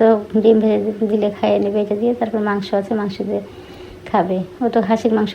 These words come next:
খাবে না, মুরগির মাংস রান্না করেছে ওর জন্য, সেজন্য মুরগির মাংস দিয়ে পিঠাটা খাবে। দেখেন হাত দিয়ে দেখেন একদম মুঠি করে ফেলে দিচ্ছি, আবার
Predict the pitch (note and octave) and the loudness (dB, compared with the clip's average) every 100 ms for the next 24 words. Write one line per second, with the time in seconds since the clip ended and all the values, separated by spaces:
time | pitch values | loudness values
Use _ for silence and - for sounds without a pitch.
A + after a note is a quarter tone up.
0 | A3+ G#3+ G#3+ A3 A3+ A3+ G#3+ A3 G#3+ G3+ | 2 2 4 4 4 4 2 0 0 0
1 | G#3+ G#3 G#3+ G#3+ G#3 G#3 G3+ G#3+ A3+ A#3 | 0 0 -2 -2 0 -2 0 0 2 2
2 | G#3 G3 G#3+ G#3+ G#3+ G#3+ G#3+ G#3 G#3+ G#3+ | 0 -4 -4 0 0 0 0 0 -2 -4
3 | G#3+ G3+ F#3+ F#3 F#3+ F#3+ F3+ F#3+ - - | -4 -4 -6 -6 -6 -6 -6 -8 -10 -18
4 | - - - - - - - - - G#3 | -20 -20 -20 -20 -20 -20 -20 -20 -14 -2
5 | G3+ G3+ A#3+ A#3 - - - G#3+ G3+ F#3+ | -2 0 0 0 -2 -16 -2 0 2 0
6 | G3+ G3+ A3 A3+ G#3 A#3 A#3 A3+ A3+ A3+ | 2 4 4 2 4 4 4 4 4 4
7 | A3 A3 G#3+ G3 - B3 A3 G#3 G#3 | 4 2 2 0 2 2 4 2 0